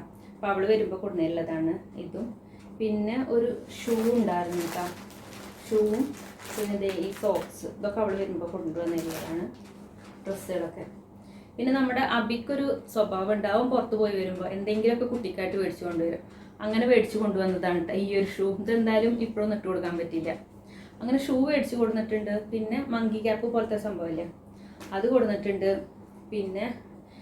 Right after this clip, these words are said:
മോൾക്ക് വേണ്ടിയിട്ട് പില്ലോ, അപ്പൊ ഇന്ന് ഉമ്മയും അനിയനും കൂടിയിട്ട് പുറത്ത് പോയിരിക്കാം. അപ്പൊ മോൾക്ക് വേണ്ടിയിട്ട് പില്ലോ വാങ്ങിച്ചിട്ടുണ്ട് അത്ര, അത് ഉമ്മ വിളിച്ചിട്ടുണ്ടായിരുന്നു. പിന്നെ നമ്മള് ഫുഡ് കൊടുക്കുമ്പോ നമ്മളങ്ങനെ കഴുത്തി കെട്ടി കൊടുക്കില്ലേ, ഫുഡ് കൊടുക്കാനായിട്ടില്ല,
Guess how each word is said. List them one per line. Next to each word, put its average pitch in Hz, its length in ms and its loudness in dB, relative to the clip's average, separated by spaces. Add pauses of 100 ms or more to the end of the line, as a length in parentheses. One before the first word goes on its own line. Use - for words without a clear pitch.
(460)
മോൾക്ക് 220 340 4
വേണ്ടിയിട്ട് 220 360 4 (100)
പില്ലോ, 190 280 0 (720)
അപ്പൊ 233 160 -2 (460)
ഇന്ന് 226 240 4 (140)
ഉമ്മയും 220 280 0
അനിയനും 202 260 -2
കൂടിയിട്ട് 196 300 2
പുറത്ത് 214 240 -4
പോയിരിക്കാം. 175 320 -6 (240)
അപ്പൊ 202 120 -6 (120)
മോൾക്ക് 202 300 -4
വേണ്ടിയിട്ട് 214 320 0
പില്ലോ 208 320 2
വാങ്ങിച്ചിട്ടുണ്ട് 170 500 0
അത്ര, 175 140 -10 (400)
അത് 202 160 0
ഉമ്മ 202 160 2
വിളിച്ചിട്ടുണ്ടായിരുന്നു. 175 720 0 (320)
പിന്നെ 196 300 0 (440)
നമ്മള് 226 260 -2
ഫുഡ് 254 300 2
കൊടുക്കുമ്പോ 226 680 2 (220)
നമ്മളങ്ങനെ 233 360 2
കഴുത്തി 247 340 2
കെട്ടി 226 220 4
കൊടുക്കില്ലേ, 175 400 2 (400)
ഫുഡ് 196 240 -4
കൊടുക്കാനായിട്ടില്ല, 247 560 0